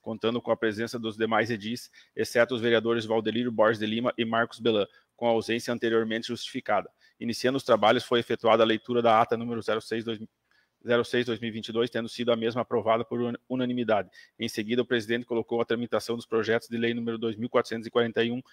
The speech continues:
e dois mil quatrocentos e quarenta e seis de dois mil e vinte e dois, os quais foram encaminhados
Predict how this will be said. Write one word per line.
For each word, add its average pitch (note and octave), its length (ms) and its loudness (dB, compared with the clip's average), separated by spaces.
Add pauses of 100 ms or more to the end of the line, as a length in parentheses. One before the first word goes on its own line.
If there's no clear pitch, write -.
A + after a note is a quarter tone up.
(400)
e - 80 -2
dois A2 200 0
mil B2 140 0
quatrocentos A2+ 380 2
e - 20 -12
quarenta A2 260 2
e G#2+ 40 -2
seis A#2 220 0
de A2+ 40 -4
dois A2 160 0
mil A2+ 140 -4
e - 20 -10
vinte G#2+ 200 -8
e A2+ 40 -6
dois, A#2 260 0 (280)
os - 120 -6
quais G#2+ 280 6
foram A#2+ 280 2
encaminhados B2 800 -2